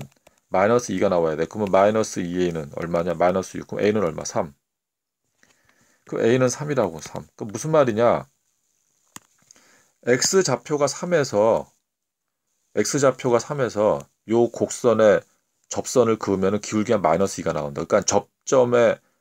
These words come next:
X좌표가 뭐가 되는데? 마이-, 삼, 삼. 접점의 X좌표가 삼 나오는 거야, 삼.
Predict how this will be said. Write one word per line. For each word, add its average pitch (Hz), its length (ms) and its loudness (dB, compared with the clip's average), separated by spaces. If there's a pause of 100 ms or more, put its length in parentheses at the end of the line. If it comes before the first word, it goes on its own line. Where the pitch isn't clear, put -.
X좌표가 110 600 0
뭐가 85 260 0
되는데? 82 260 -2
마이-, 87 260 2 (680)
삼, 160 300 -6
삼. 76 260 -10 (300)
접점의 117 540 0
X좌표가 98 440 -2
삼 160 220 -14
나오는 147 260 -2
거야, 80 160 -4
삼. 73 240 -8